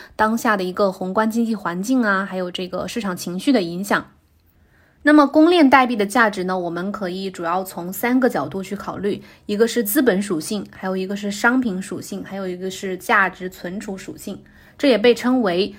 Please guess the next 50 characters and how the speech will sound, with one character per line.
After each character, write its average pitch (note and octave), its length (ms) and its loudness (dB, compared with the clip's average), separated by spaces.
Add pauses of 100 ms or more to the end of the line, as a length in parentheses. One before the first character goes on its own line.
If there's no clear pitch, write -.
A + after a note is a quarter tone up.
(160)
公 B3 200 2
链 B3+ 200 4
代 A3+ 200 0
币 G#3 160 -6
的 F3 220 -2
内 A#3+ 240 2
在 G3+ 220 2
价 G3 240 0
值 F3 160 -6
三 G#3+ 240 -6
角。 - 200 -6 (680)
资 E4 160 2
本 C#4 140 6
属 G#3+ 160 0
性 A#3+ 100 -2
呢， A3+ 100 0
就 G#3+ 120 -6
是 A3 100 -4
意 A#3+ 160 -2
味 G#3+ 220 0
着 F3+ 160 -4
它 G#3+ 180 -4
是 A#3 160 -6
否 F3+ 140 -4
能 F3+ 180 -8
给 G3+ 80 -4
你 F#3+ 100 -6
带 G#3 140 -2
来 F3+ 160 -2
收 A#3 300 0
入； A#3+ 280 0 (380)
商 F#4 240 4
品 C4+ 180 4
属 G#3 160 -2
性 A3 160 -4
呢， G3 140 0
就 G3 100 -6
是 G3 140 -8
它 G3 480 0
能 F#3+ 220 -6
否 F#3 180 0
用 G3 240 -4
于 F#3 80 -4
交 G#3+ 300 4
易 G#3+ 200 -2
以 D3+ 40 -4
及 F3+ 160 -8
被 F#3+ 180 -2
消 A3 280 0
耗； - 340 -2